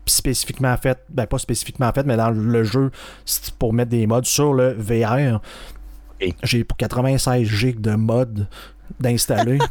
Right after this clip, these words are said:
Speaker 2: <laughs>
Speaker 1: sur P C. Ça
Speaker 2: Ça
Speaker 1: change,
Speaker 2: change quoi ? Je veux dire,
Speaker 1: ça
Speaker 2: ça, ça fait
Speaker 1: change
Speaker 2: tout ?
Speaker 1: tout.
Speaker 2: Ok, ok.
Speaker 1: Ça
Speaker 2: C'est vraiment
Speaker 1: change
Speaker 2: plus, ok.
Speaker 1: tout. Et pour certains, malgré tout ce qui existe dans le V R en ce moment,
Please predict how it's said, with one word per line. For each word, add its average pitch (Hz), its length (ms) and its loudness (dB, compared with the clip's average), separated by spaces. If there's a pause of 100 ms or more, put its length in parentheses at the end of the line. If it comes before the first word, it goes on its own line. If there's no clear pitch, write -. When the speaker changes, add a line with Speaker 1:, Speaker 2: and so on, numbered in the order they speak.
(120)
Speaker 2:
<laughs> - 280 -2
Speaker 1:
sur 120 260 0
P 113 180 -2
C. 139 240 0 (680)
Ça - 220 2
Speaker 2:
Ça - 140 0
Speaker 1:
change, 147 100 2
Speaker 2:
change - 140 0
quoi ? 127 220 2
Je 104 80 0
veux - 20 0
dire, 104 80 2
Speaker 1:
ça 139 100 4
Speaker 2:
ça, - 60 -2
ça 160 220 2
fait 170 60 4
Speaker 1:
change 156 240 2 (300)
Speaker 2:
tout ? 139 160 0 (140)
Speaker 1:
tout. - 100 -4 (400)
Speaker 2:
Ok, 110 220 -2
ok. 92 120 -2
Speaker 1:
Ça 107 240 2
Speaker 2:
C'est 139 80 -2
vraiment 107 280 2
Speaker 1:
change 127 140 -4
Speaker 2:
plus, 104 240 -2
ok. 92 200 -2
Speaker 1:
tout. 151 160 2 (500)
Et 127 300 2 (300)
pour 143 160 0
certains, 156 460 0 (920)
malgré 135 440 2
tout 156 180 -2
ce - 80 -2
qui - 120 -2
existe 127 460 0
dans 117 120 2
le 117 60 2
V 117 200 2
R 127 240 2
en 117 100 2
ce 123 120 -4
moment, 117 320 2